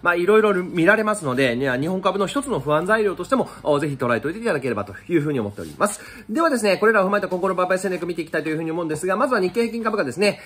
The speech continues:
えー、アメリカの動きを踏まえた二CMEの日経先物を見ておきたいと思うんですが、二万三千二百二十五円というところで、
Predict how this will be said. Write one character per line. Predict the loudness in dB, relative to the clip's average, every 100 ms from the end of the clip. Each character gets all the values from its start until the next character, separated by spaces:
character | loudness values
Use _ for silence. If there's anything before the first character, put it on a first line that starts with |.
| -2
え | 0 2 0 0 0 0 -2 -2 -4 -6 -8 -2
ー、 | 0
ア |
メ | 2
リ |
カ | 2
の | 2
動 | 2
き | 2
を | 2
踏 |
ま | 2
え | 0
た | -2
二 | -4
CME | -2 0
の | 0
日 | -2
経 | -2 -4
先 | -2
物 | -2 -2
を |
見 | -2
て | -2
お | -2
き |
た | -2
い | -4
と |
思 | -2 -4
う |
ん |
で | -6
す | -6 0
が、 | 2 2 -4 -8
二 | -2 2
万 | 4 4 0 -4
三 | 0 2 2 0
千 | 0 0 -2
二 | -2
百 | -2 -2
二 | -2 -2
十 | -2 -2
五 | 0 2
円 | 2 -2
と |
い | -2
う | -2
と | -2
こ | -2
ろ | 0
で、 | 0 -2